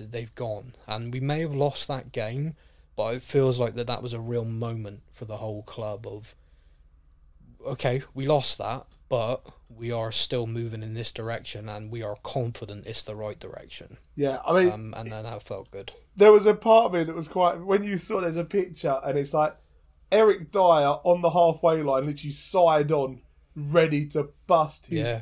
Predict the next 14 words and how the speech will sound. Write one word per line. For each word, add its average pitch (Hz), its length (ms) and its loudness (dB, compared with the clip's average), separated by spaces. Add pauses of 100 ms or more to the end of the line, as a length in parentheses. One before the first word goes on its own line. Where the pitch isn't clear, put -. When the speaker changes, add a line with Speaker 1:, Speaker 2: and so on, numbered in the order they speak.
(100)
Speaker 2:
gut 151 380 4 (140)
Speaker 1:
Yeah. 113 240 -8
Speaker 2:
if 165 140 -4
he 180 120 -2
needs 156 360 -4
to. 135 320 -4 (260)
And 165 140 0
then, 185 320 0
like, 180 240 2
Speaker 1:
Yeah. 127 140 -8 (140)
Speaker 2:
ten 208 320 4
yards 196 300 4
behind 175 440 6
him, 131 200 -4